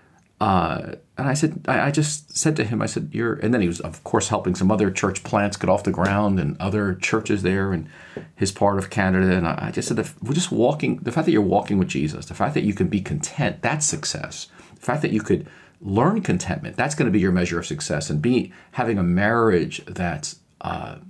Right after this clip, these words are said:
being nurtured, that you're leading out of your marriage, that your spouse doesn't feel second, that she's experiencing and, and experiencing your love for her, not just hearing it in words. You're living the message you're preaching.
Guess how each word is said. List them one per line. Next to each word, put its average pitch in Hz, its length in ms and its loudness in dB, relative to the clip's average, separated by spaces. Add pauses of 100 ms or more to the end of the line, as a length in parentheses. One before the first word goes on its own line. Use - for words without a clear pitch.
(400)
being 95 280 4
nurtured, 104 440 2
that 92 120 -4
you're 90 120 -4
leading 104 580 0
out 117 300 0
of 98 120 0
your 78 140 -4
marriage, 64 640 -10
that - 240 -6 (320)
your 92 140 -2
spouse 113 520 0
doesn't 98 360 -4
feel 95 200 0
second, - 680 -2 (100)
that - 320 -6 (260)
she's 92 220 -4
experiencing 117 920 0
and, 85 240 -4 (260)
and 85 360 -6 (160)
experiencing 151 920 2
your 82 140 -2
love 80 240 -4
for 78 120 -6
her, 78 180 -4
not 95 200 -2
just 95 240 -4
hearing 98 380 2
it 82 100 -2
in 80 140 -6
words. 82 320 -4
You're 92 100 0
living 131 480 2
the 104 80 2
message 95 500 0
you're 85 80 -4
preaching. - 640 -6